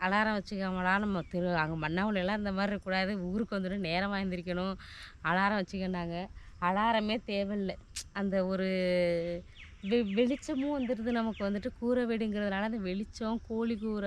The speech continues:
அந்த சவுண்டெல்லாம் வந்து அலாரம் அடிக்கிறதுக்கு முன்னாடியே நம்ம வந்து நான் முழிச்சிட்டேன். முழிச்சிட்டு இவங்களை எழுப்புனேன், இவங்க எழும்பல. சரின்னு நான் வந்துட்டு வாசல்லாம் தெளிச்சு கோலம்லாம் போட்டுட்டு, அம், இ-, நம்ம இ-, அங்கெல்லாம் காலையில தூங்கி முழிச்ச உடனே வெந்நீர் குடிக்க மாட்டேன். ஆனா இங்க ஊருக்கு எப்போ வந்தாலுமே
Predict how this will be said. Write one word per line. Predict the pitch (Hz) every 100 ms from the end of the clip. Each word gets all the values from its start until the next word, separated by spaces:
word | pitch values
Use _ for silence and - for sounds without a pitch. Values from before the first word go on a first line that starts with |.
| 190
அந்த | 175 -
சவுண்டெல்லாம் | 180 190 202 196
வந்து | 214 196 196 226 302 - - - -
அலாரம் | 180 214 254 262
அடிக்கிறதுக்கு | 220 208 208 196 202
முன்னாடியே | 202 196
நம்ம | 233 226
வந்து | 190 180 180 208 208 190 180
நான் | 175 170
முழிச்சிட்டேன். | 180 - - 196 196 247 - 202
முழிச்சிட்டு | 196 214 - - 254
இவங்களை | 226 214 196
எழுப்புனேன், | 202 220 220
இவங்க | 233 208 185
எழும்பல. | 190 196 190 - - - -
சரின்னு | - 185 202
நான் | 208 185 170
வந்துட்டு | 175 - 202
வாசல்லாம் | 202 175 175 180 180
தெளிச்சு | 185 180 - 202
கோலம்லாம் | 185 175 175 180 170
போட்டுட்டு, | 180 165 180 - 233 339 - - - - -
அம், | 185 185 185 185 185 180 - -
இ-, | 262 269
நம்ம | 262 262 254
இ-, | 240 -
அங்கெல்லாம் | 247 294 294 294
காலையில | 285 262 254 254
தூங்கி | 254 254
முழிச்ச | 262 240 -
உடனே | 240 220 247
வெந்நீர் | 226 208 233 220
குடிக்க | 202 196
மாட்டேன். | 202 185 175
ஆனா | 180 214
இங்க | 226 214 208
ஊருக்கு | 190 220 240 -
எப்போ | 214 - - 285 277
வந்தாலுமே | 254 240 240